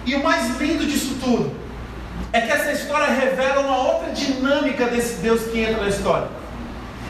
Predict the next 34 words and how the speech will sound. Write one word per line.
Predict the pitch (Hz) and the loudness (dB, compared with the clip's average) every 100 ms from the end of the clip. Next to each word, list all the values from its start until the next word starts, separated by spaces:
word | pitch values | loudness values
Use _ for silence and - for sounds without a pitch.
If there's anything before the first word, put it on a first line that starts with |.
| - | 0
Ele | 202 214 214 | 2 4 2
anda | 247 294 269 | 2 2 2
no | 254 240 214 | 2 2 0
meio | 220 233 226 | 2 2 2
da | 220 | 2
multidão, | 214 208 214 165 170 139 - - - - - - - - - - | 2 0 0 0 0 -2 -8 -10 -12 -12 -12 -10 -12 -12 -12 -2
mas | 170 185 | 2 2
no | 190 180 | 0 0
meio | 196 247 | 0 0
da | 233 226 | 2 2
multidão, | 214 - 185 160 160 - - - - - - - - | 2 0 0 0 0 -4 -10 -10 -10 -12 -12 -12 -6
Jesus | 139 180 160 180 190 | 0 2 2 2 0
encontra | 190 175 175 | 0 2 0
alguém. | 147 139 - - - - - - - - - - - - - - - - - - | 0 -4 -8 -10 -12 -12 -12 -12 -12 -12 -10 -12 -10 -10 -12 -12 -12 -14 -14 -8
O | 185 | -6
que | 294 285 | 0 0
isso | - - | 0 0
traz | 254 240 | 0 0
pra | 240 | 0
mim, | 220 233 226 | 0 2 0
o | - | -2
que | - | -4
isso | 233 | -2
traz | 233 226 | 0 0
pra | - 208 | 0 -2
você? | 196 - 220 | -2 0 2
Olha | 233 | 2
o | 269 | 2
ensinamento | 226 254 240 226 - | -2 -2 -2 -4 0
precioso | 254 247 - 247 247 226 | 0 0 -2 0 2 2
da | 220 | 0
palavra | 220 220 220 214 | 2 2 2 -2
de | 190 | -2
Deus. | 214 202 - - | 0 0 -2 -8